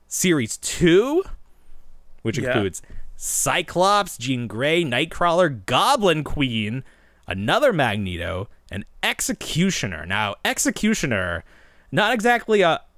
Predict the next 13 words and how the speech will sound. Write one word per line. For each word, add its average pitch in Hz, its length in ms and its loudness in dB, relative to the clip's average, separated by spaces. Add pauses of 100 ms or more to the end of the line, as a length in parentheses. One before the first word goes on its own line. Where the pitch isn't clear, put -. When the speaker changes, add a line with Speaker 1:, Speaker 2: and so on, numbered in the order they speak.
(180)
Speaker 1:
a 123 280 -4
household 170 520 2
name, 117 540 -2
but 127 80 2
you 240 160 6
were 349 80 8
saying 135 500 2
that 110 160 0
you're 139 160 0
excited 135 380 2
for 110 60 -8
this 190 180 0
figure. - 400 -14